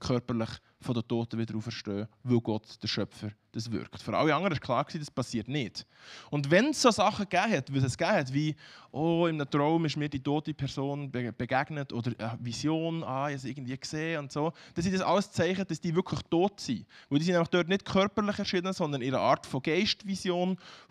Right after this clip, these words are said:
und sind dann sozusagen «Okay, jetzt sind sie wirklich tot» und dann gehen sie dann irgendwie, äh, in Sheol runter oder in Hades runter oder je nachdem, in welchem religiösen Kontext es mehr ist. Aber das heisst,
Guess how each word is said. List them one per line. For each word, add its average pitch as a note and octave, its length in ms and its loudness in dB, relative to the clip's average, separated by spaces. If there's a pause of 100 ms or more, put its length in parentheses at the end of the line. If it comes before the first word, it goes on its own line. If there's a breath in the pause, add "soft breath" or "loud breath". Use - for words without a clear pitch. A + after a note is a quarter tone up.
und C#3+ 220 -2
sind D3 200 -2
dann D3 160 6
sozusagen D#3+ 320 0
«Okay, F3 260 2
jetzt - 180 0
sind D3 80 -6
sie D3 140 -2
wirklich F3+ 240 0
tot» E3+ 280 2
und C#3 120 -4
dann C3+ 200 2
gehen C3+ 120 -2
sie C3 100 -4
dann A#2+ 140 -2
irgendwie, B2+ 340 0
äh, A2+ 140 -4 (160 soft breath)
in A2 80 -4
Sheol D#3 420 2
runter C3+ 320 2
oder A2 200 -2 (260 loud breath)
in B2 160 0
Hades D3+ 400 4
runter C#3+ 180 0
oder B2 160 -2
je C3+ 80 2
nachdem, C3 320 0
in A#2+ 80 0
welchem C3 200 0
religiösen B2+ 420 -2
Kontext C#3 400 -6
es A#2 100 -10
mehr A2 160 -6
ist. C3+ 120 -4
Aber A#2+ 120 -6
das C3 80 -4
heisst, C#3+ 180 0